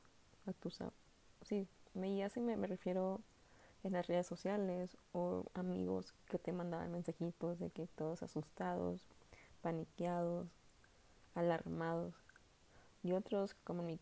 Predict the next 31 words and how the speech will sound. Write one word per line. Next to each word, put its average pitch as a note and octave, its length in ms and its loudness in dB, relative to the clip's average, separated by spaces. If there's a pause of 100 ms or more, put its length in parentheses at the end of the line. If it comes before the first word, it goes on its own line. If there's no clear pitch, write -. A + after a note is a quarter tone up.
caso, E3+ 320 2
era E3 140 4
como E3 200 0
que, - 160 -2
"Ay, A#3+ 300 4
chido, B3+ 360 2
está A3+ 200 0
haciendo A#3+ 340 2
frío, A3+ 320 2
vamos F#3 400 0
a - 40 4
disfrutar, E3 500 2
¿no? E3 160 -2 (1000)
Vamos F#3 300 2
a A#3+ 60 4
vivir F#3+ 240 6
esta, - 240 -2 (320)
esta F#3+ 240 2
experiencia, F3 580 2
ya E3 140 2
sea E3 180 0
con F3 340 0
luz, A3 400 6
sin F3 300 0
luz, G3 400 4 (1600)
con E3 260 4
agua", D#3+ 360 4
si, F3 400 0 (280)
si - 120 -4
hubiera F3 160 4
estado F3+ 340 4